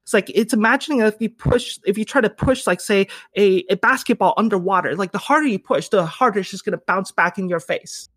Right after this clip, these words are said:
So this, so people call this emotional rebound, or some other people think of it as reverse psychology, you know, all, all these type of things. So it's important to, it's important to not fall into that trap of,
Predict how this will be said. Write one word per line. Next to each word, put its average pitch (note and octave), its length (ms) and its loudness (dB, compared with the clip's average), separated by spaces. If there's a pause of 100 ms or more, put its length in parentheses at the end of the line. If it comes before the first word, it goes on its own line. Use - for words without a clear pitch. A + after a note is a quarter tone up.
(640)
So A#3 140 2
this, - 400 0
so G#3 160 0
people C#4 280 0
call A#3+ 220 -2
this A3+ 200 0
emotional G3+ 580 0
rebound, G#3+ 600 0
or F3 180 4 (200)
some A3 200 0
other A3 140 -2
people G#3 240 -4
think G#3 180 -4
of G#3 140 -2
it G3 140 0
as F#3 280 0 (200)
reverse F#3+ 380 4
psychology, F#3+ 880 0 (200)
you G#3 80 -4
know, G3 80 2
all, - 180 -2
all B3+ 140 4
these C#4 180 2
type A3+ 160 -2
of G3+ 100 -2
things. - 300 -6
So F#3 160 2 (160)
it's G#3+ 100 -4
important D#4 540 0
to, F#3+ 220 0 (300)
it's G#3 180 -6
important D#4 400 0
to A#3 80 4
not A#3+ 260 4
fall B3 260 4
into B3+ 260 2
that G3+ 200 2
trap - 300 -2
of, - 100 2